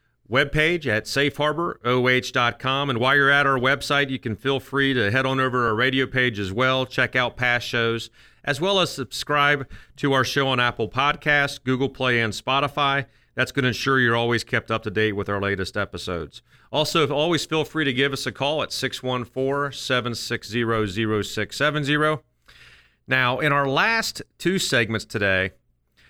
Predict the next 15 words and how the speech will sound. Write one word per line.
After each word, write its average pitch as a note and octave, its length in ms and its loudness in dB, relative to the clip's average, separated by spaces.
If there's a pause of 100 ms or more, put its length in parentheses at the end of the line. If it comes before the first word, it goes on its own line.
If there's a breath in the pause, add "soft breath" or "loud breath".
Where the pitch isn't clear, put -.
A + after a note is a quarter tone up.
(120 soft breath)
we C3+ 120 0
know C#3 160 2
we C#3+ 100 4
dove D3+ 260 2
into E3+ 140 2
some C#3 160 -2
money C3+ 200 2
management B2+ 480 0
tips. - 340 -6
We B2 80 -2
discussed C3+ 600 0 (240 soft breath)
a - 60 -4
lot B2 220 4
of F3 40 4
s-, - 240 -6